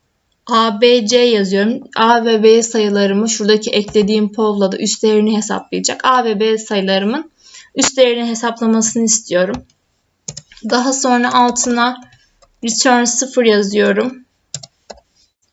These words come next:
Bu ne anlama geliyordu? E, programın bittiğini, sıfır hatası olarak çalıştığını,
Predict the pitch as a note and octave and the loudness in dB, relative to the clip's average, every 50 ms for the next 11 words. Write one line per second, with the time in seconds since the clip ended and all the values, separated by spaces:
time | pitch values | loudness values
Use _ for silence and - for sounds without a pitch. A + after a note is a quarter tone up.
0 | _ _ _ _ _ _ - B3 B3 B3 B3 A#3 A3+ A3+ A3 A3 A3 A3 G#3+ G#3+ | _ _ _ _ _ _ -2 2 2 4 4 4 4 2 2 2 2 2 0 0
1 | G#3 G3 G#3+ G#3+ G3+ G3+ G3+ G3+ G3 F#3+ A#3 B3+ C4+ C#4 - - - - _ _ | 0 2 0 0 2 2 0 0 0 0 0 0 -2 -4 -8 -14 -20 -20 _ _
2 | _ _ - - G#3 G#3+ G#3+ - B3+ A#3+ A3 G#3 A3+ A3 A3+ A3 A3 A3+ A3+ - | _ _ -4 -2 -2 -2 0 2 2 2 4 2 2 2 2 2 0 0 -2 -2
3 | A#3 A3+ A#3+ B3+ B3 - - - - A#3+ A#3 A3+ A#3 B3+ A3 A3 A3 A3 G#3+ A3 | 0 0 0 0 -2 -4 -10 -8 -4 -2 -2 -2 0 -2 -2 0 -2 -2 -2 -2
4 | A#3 A3+ A3+ - A3+ G3+ G#3+ - - - G#3+ G#3 G#3 G#3 G#3 G#3 | -2 -2 -4 -4 -4 -4 -4 -4 -4 -4 -4 -2 -2 -4 -4 -6